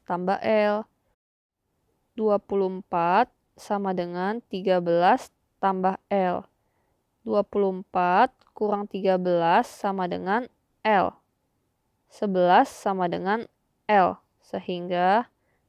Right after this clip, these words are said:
L sama dengan sebelas, satuannya sentimeter. Setelah kita tahu lebar persegi panjang itu adalah sebelas sentimeter,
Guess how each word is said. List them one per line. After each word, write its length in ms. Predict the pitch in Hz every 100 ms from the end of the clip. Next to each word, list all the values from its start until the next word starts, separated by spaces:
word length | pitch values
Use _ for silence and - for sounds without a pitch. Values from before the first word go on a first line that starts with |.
| _
L 320 | - 185 208 233
sama 400 | - 196 185 175
dengan 400 | 175 190 240 277
sebelas, 800 | - 190 180 190 202 180 - 190
satuannya 640 | - 175 175 175 208 254
sentimeter. 720 | - 190 190 175 170 - - - _ _ _ _ _ _
Setelah 160 | 208 208
kita 240 | 208 208
tahu 640 | - 196 175 180 196 294 330 -
lebar 400 | 196 185 196 185
persegi 400 | - 196 202 190
panjang 320 | 202 185 180
itu 400 | 170 170 - 190
adalah 160 | 190 190
sebelas 400 | - 208 294 302
sentimeter, 880 | 247 220 190 170 _ 165 165 185